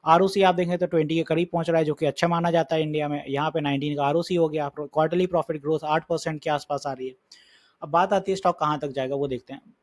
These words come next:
नेक्स्ट सेशन में जो आप देखें तो स्टॉक में तेज़ी पकड़ेगा तो थर्टीन सिक्सटी थ्री के आसपास अपन को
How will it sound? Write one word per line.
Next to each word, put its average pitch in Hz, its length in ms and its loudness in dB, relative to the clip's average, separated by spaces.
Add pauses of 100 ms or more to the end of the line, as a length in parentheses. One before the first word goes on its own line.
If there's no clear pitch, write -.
(120)
नेक्स्ट 196 240 2
सेशन 190 260 2
में 165 180 0
जो 165 100 4
आप 160 140 8
देखें 151 260 2
तो 170 120 -4
स्टॉक 151 280 0
में 170 120 -2
तेज़ी 165 280 0
पकड़ेगा 160 400 0 (420)
तो 175 60 -4
थर्टीन 175 280 4
सिक्सटी 202 280 -4
थ्री 180 200 2
के 190 120 2
आसपास 165 420 4
अपन 156 220 -4
को 151 200 -4